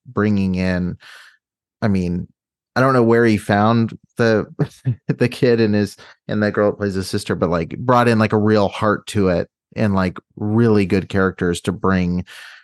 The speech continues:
like, another layer to it. I think that's huge. Um, and I think that is the, the path forward with any movies like this. Like, do I resonate with these characters who are dealing with this threat that we can't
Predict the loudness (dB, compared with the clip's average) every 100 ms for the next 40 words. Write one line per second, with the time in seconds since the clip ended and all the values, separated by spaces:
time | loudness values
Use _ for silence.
0 | _ _ _ -12 -6 -4 -4 -6 -2 2
1 | 2 0 0 0 0 -2 -4 -2 -2 -4
2 | -4 0 2 2 0 -2 -2 -2 -2 -8
3 | -8 -4 -2 0 0 2 2 2 2 2
4 | 0 -2 -4 _ _ _ _ -4 -2 0
5 | -2 -4 -6 -2 0 2 0 0 -2 0
6 | 0 0 0 -2 -4 -6 -6 -8 -6 -8
7 | -8 0 2 4 4 2 0 -2 -2 -2
8 | -4 -2 -2 -2 -2 -2 -2 -2 0 -2
9 | -4 -10 -20 -20 _ _ -12 -2 0 2
10 | 2 0 0 -4 -4 -2 0 0 -6 -8
11 | -4 -2 -2 0 -2 -2